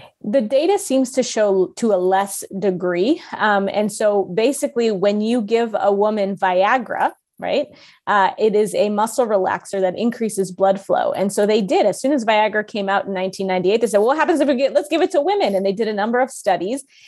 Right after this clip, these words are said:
and it showed that it increased blood flow and arousal, and it, but, but it didn't necessarily change women of having better sex. The data was not overwhelming that it, it was not Viagra for, Viagra for men was not as good as Viagra for women, unfortunately,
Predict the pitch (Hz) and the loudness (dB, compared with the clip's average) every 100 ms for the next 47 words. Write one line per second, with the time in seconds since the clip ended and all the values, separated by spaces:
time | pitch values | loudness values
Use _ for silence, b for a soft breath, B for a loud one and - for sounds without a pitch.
0 | b b 226 254 247 208 208 214 208 196 | b b 0 0 0 0 0 2 2 2
1 | 202 226 220 226 - 160 170 - 190 180 | 0 -2 -4 -4 -2 0 0 0 2 2
2 | - 196 202 180 113 170 185 226 214 180 | 0 -2 0 0 0 0 0 0 0 -2
3 | 175 180 - 196 - 208 214 214 240 254 | -4 -4 -2 -2 -2 0 0 0 -2 0
4 | - 208 208 208 - 202 190 196 - 196 | 0 -2 -2 -4 0 2 2 0 -2 -2
5 | 196 185 190 _ - 208 214 208 196 180 | -2 -4 -8 _ -4 2 2 4 2 2
6 | 185 170 180 160 185 185 175 - - - | 0 0 0 2 2 4 0 0 -2 -2
7 | - 202 180 196 202 190 190 185 185 - | -6 -4 0 2 2 2 0 0 -2 0
8 | 226 208 226 202 196 190 190 185 175 160 | 0 2 0 2 0 0 0 -2 -2 -6
9 | 180 208 262 254 240 170 214 196 214 220 | -4 -2 0 2 0 0 0 2 2 0
10 | 208 190 - 196 185 - b b 247 269 | 0 -2 0 0 0 -4 b b -2 0
11 | 262 214 240 240 233 214 202 214 233 208 | 2 0 0 0 -2 -4 -4 -2 -2 -2
12 | 190 226 208 196 196 196 196 196 196 - | 0 0 0 -2 0 2 2 0 -4 -2
13 | 196 190 392 269 180 196 202 185 - 190 | 0 0 0 0 -2 -4 2 0 0 -6
14 | 135 147 - | -2 -2 -4